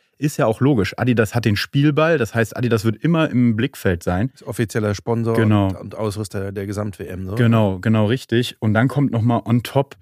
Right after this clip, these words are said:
Speaker 1: dass sie ein Drittel der Spieler, die tragen die Schuhe von Adidas. Also auch wenn sie ein Nike-Trikot tragen, haben sie Adidas-Schuhe an. Und das ist dann auch nochmal ein ganz wichtiger, entscheidender Kampfvorteil. Also Adidas ist im Moment im Schuhbusiness extrem stark. Das hat man jetzt schon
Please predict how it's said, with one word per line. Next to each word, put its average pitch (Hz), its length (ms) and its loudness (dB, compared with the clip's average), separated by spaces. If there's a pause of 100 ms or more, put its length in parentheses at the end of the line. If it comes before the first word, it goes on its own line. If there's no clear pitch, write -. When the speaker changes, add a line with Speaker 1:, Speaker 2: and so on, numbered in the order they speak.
(280)
Speaker 1:
dass 110 180 0
sie 117 160 -2 (280)
ein 151 220 2
Drittel 131 300 0
der 117 100 4
Spieler, 131 460 0
die 107 180 -6
tragen 120 320 0
die 113 80 2
Schuhe 127 260 0
von 92 160 -4
Adidas. 87 440 -6
Also 101 180 -2
auch 104 100 0
wenn 120 140 2
sie 117 100 0
ein 107 140 0
Nike-Trikot 131 560 0
tragen, 135 560 0
haben 120 180 2
sie 107 120 0
Adidas-Schuhe 92 640 0
an. 107 240 0
Und 101 120 -2
das 104 160 2
ist 110 140 -8
dann 107 140 0
auch 110 100 0
nochmal 107 220 2
ein - 20 0
ganz 107 180 0
wichtiger, 110 320 0
entscheidender 101 440 2
Kampfvorteil. 92 760 -2
Also 95 220 -4 (260)
Adidas 120 400 2
ist 113 120 -6
im 113 40 2
Moment 113 340 4 (100)
im 127 440 2
Schuhbusiness 127 600 0
extrem 127 480 -2
stark. 117 300 2
Das 98 120 -6
hat - 120 -2
man 107 100 2
jetzt 98 100 -2
schon 104 240 0